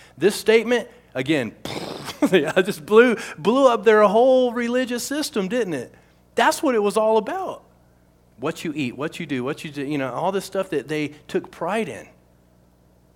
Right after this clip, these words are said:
I mean, they didn't eat shrimp or lobster and any of that stuff, and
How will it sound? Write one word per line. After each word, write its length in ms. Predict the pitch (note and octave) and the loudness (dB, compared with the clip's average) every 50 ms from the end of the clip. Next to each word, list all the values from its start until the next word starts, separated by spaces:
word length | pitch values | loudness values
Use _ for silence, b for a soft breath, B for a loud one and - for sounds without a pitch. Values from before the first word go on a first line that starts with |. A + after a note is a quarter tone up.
| _ _ - | _ _ -10
I 40 | C3 | -8
mean, 140 | C3+ C3+ | -6 -6
they 140 | C3+ C#3+ D3+ | -4 -4 -2
didn't 220 | D#3+ F#3+ F#3 F#3+ G3 | -2 -2 -2 -2 -4
eat 100 | F#3 C#3 | -6 -6
shrimp 440 | - - - D#3+ E3 F#3 G3+ - | -8 -8 -6 -4 -4 -4 -4 -6
or 60 | C#3 B2 | -6 -6
lobster 500 | A#2+ B2 C#3 D3 D#3+ - - G3 F3 C#3+ | -4 -2 -2 -2 -4 -4 -6 -6 -6 -4
and 100 | C3 C3 | -4 -6
any 180 | D3+ F3 F3+ | -6 -6 -6
of 60 | F3 | -6
that 140 | E3 D3+ D3+ | -6 -8 -10
stuff, 280 | - - E3 E3 F3+ F3+ B B B B B - | -10 -8 -6 -6 -6 -8 B B B B B -6
and 400 | D3+ D3 C#3+ C#3+ C#3 C3 A#2+ | -4 -2 0 0 0 -2 -4